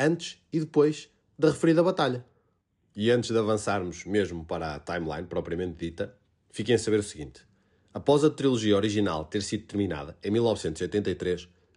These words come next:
muito material foi lançado, e com a era dos videojogos a caminho e a trilogia prequela em mil novecentos e noventa e nove até dois mil e cinco, o universo Star Wars tornou-se praticamente infindável e inesgotável.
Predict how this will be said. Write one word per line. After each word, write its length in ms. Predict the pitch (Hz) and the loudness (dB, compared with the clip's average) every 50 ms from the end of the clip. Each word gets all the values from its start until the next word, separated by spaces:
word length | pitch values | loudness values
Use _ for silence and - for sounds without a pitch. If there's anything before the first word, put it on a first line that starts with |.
| _ - | _ -2
muito 280 | 123 143 170 175 175 | 2 2 4 4 4
material 360 | 147 135 120 - 123 123 120 117 | 2 0 2 2 2 2 2 2
foi 140 | - 120 | 2 0
lançado, 420 | 110 110 101 - - 69 60 58 - _ _ _ _ _ _ - | 2 2 0 -2 -6 -10 -10 -12 -14 _ _ _ _ _ _ -14
e 60 | - 101 | -12 -4
com 160 | - 143 170 | 2 4 6
a 60 | 202 | 6
era 140 | 214 185 170 | 6 4 4
dos 160 | 135 127 117 | 2 0 0
videojogos 540 | 117 120 107 110 98 87 82 80 78 82 101 | 0 0 2 2 2 2 0 -4 -4 -2 -4
a 60 | 113 | -2
caminho 400 | - 123 104 101 104 104 110 - _ _ _ _ - | 0 0 0 0 -2 -4 -6 -10 _ _ _ _ -4
e 80 | - 120 | -2 -2
a 40 | 120 | 0
trilogia 380 | - 147 156 139 120 107 104 | 0 0 -2 -2 0 0 -2
prequela 520 | 92 - - - - 98 85 78 73 73 - | 0 -2 -4 -4 -2 -4 -4 -4 -6 -8 -4
em 80 | - 147 | -2 0
mil 140 | 135 113 95 | 0 2 0
novecentos 400 | 95 107 104 - - 87 82 - | 0 0 -2 -2 -6 -8 -6 -6
e 40 | 101 | -4
noventa 240 | 101 101 101 90 95 | -2 -2 -2 -2 -4
e 20 | |
nove 200 | 87 82 73 - _ _ _ _ _ - | -6 -6 -8 -12 _ _ _ _ _ -8
até 260 | - 139 - 92 87 | -8 -4 -2 -2 -2
dois 140 | 85 98 98 | -2 -2 -4
mil 160 | 98 92 113 | -2 -2 -2
e 40 | 117 | -4
cinco, 360 | - - 135 139 135 - _ _ _ _ _ _ _ - | -2 -4 -4 -4 -6 -8 _ _ _ _ _ _ _ 0
o 120 | - 214 | 2 4
universo 400 | 254 247 214 175 139 127 113 - | 4 6 6 6 4 4 2 2
Star 200 | - - 175 165 | -2 0 2 4
Wars 360 | 151 139 131 135 131 123 - - - | 6 6 6 6 4 2 -4 -12 -6
tornou-se 340 | - 165 156 151 135 123 - | -2 0 2 2 2 0 -2
praticamente 800 | - 160 170 175 - - 170 175 151 147 151 151 147 151 156 | -4 -2 -2 -2 -2 -4 -2 0 0 2 2 0 0 0 0
infindável 680 | 156 151 - - 151 139 127 123 117 123 120 131 139 135 _ _ _ _ _ - | -2 0 0 -2 -2 -2 0 0 -2 -2 -2 -4 -6 -8 _ _ _ _ _ -8
e 60 | - 170 | -2 2
inesgotável. 800 | 160 156 151 147 131 151 - - 127 117 107 101 101 98 - | 4 6 4 4 2 -2 -2 0 0 0 0 -2 -4 -6 -10